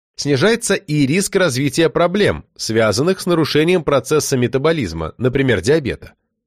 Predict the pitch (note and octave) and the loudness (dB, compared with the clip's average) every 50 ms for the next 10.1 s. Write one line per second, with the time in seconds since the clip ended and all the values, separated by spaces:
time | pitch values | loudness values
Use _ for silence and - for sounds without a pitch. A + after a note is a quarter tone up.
0 | _ _ _ _ _ _ - F#2+ F2+ A2 G#2 A2 E3 F#3 - - C3 A#2+ A2+ A#2 | _ _ _ _ _ _ -14 -6 -2 -2 0 2 2 0 2 0 0 0 2 2
1 | D#3 F#3 F#3 - G#2+ G#2 F#2+ - G#2 G#2+ A2 C3 C#3+ A2+ A2+ A#2+ A#2+ A2+ G2+ - | 0 -2 0 0 -2 -2 -2 0 -2 0 0 0 0 0 0 0 0 -2 -2 -4
2 | A#2+ G#2+ A#2 A2+ G2 - B2 D3 D3 C#3+ C#3 C3 A2+ - - A2+ - - C3+ C#3+ | -4 -2 -2 -2 0 0 0 0 0 0 0 -2 -2 -2 -6 -6 -2 0 0 -2
3 | B2+ - C#3 C#3 - C#3 B2 A2+ A2+ - - C#3+ C#3+ C#3 C3+ G#2 A2+ C3 C#3 C3 | 0 -4 -6 -4 -4 -4 -2 0 -2 -2 0 -2 0 0 0 0 0 0 0 0
4 | - C3 A2+ - - _ _ G#2 A2 A#2 - - C3 A#2+ A2+ G#2+ G#2 G2+ C3 B2+ | 2 0 0 0 -4 _ _ -6 -4 -4 0 0 2 4 4 4 2 0 0 -2
5 | F3+ F#3 - - - _ _ _ _ _ _ - A#2 B2 A#2+ A#2 A#2+ B2 G2+ A2 | -2 -4 -4 -8 -12 _ _ _ _ _ _ -4 -2 0 0 2 0 0 2 2
6 | G#2+ A2 A#2 A#2 - - E3+ E3 E3 - _ _ _ _ _ _ _ F#3+ G#3+ G#3+ | 0 0 0 -2 -4 -4 -4 -4 -4 -8 _ _ _ _ _ _ _ -2 -2 0
7 | A#3 G3+ - - A2+ G#2+ G2+ G2+ F#2 - A2 A2 A2+ A2+ - - B2+ A#2 A2+ A2 | 0 -2 -2 -2 -2 0 0 0 0 0 0 0 0 0 0 0 0 2 0 0
8 | - - - A#2 - - D3 F#3 - - A#3 A#3 G3+ A#3 A3 G#3+ G3 - G#3 G#3+ | -2 -2 -2 -2 0 0 0 0 0 -2 -4 -2 -2 -2 -2 -2 -2 0 0 0
9 | G3 - - F3 F3 D#3+ C3+ A#2+ B2 - - B2+ A#2+ A#2+ - F#3+ G#3 A#3+ A#3 - | 0 0 0 0 0 2 2 0 0 -2 0 0 0 0 0 0 0 0 -2 -4
10 | - | -10